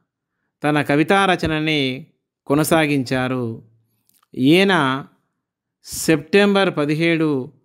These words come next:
ఒక వెయ్యి తొమ్మిది వందల ఎనభై ఆరులో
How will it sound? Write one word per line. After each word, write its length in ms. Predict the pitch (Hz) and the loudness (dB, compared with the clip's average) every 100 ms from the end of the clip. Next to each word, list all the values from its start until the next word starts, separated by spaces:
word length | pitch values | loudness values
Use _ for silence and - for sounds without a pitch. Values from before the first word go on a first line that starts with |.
| _ _ - | _ _ -6
ఒక 200 | 131 135 | -2 2
వెయ్యి 220 | 185 196 | 4 4
తొమ్మిది 380 | 196 160 165 165 | 2 -2 -2 -2
వందల 500 | 160 156 156 147 123 - _ - | -2 -2 -2 -4 -6 -10 _ -6
ఎనభై 460 | 131 165 170 190 | -2 0 2 2
ఆరులో 680 | 170 147 151 151 147 131 127 | 4 2 2 2 2 0 -2